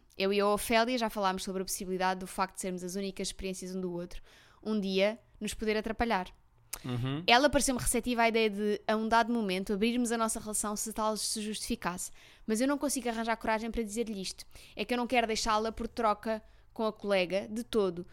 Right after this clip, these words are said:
Speaker 1: Continuo a achar que ela é o amor da minha vida e não quero arriscar perdê-la.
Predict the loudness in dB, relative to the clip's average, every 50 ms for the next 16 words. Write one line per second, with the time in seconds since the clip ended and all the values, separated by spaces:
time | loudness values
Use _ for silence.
0 | -20 -12 -6 -6 -6 -4 -2 -2 -2 0 0 0 0 0 0 -2 -2 -2 -2 -2
1 | -2 0 0 0 2 2 0 0 0 0 0 -2 -2 -2 -2 -2 -4 -4 -6 -6
2 | -4 -4 -4 -4 -4 -4 -2 -2 -2 -4 -4 -6 -4 -2 -2 -2 -2 -4 -4 -4
3 | -2 -2 -2 -2 -4 -8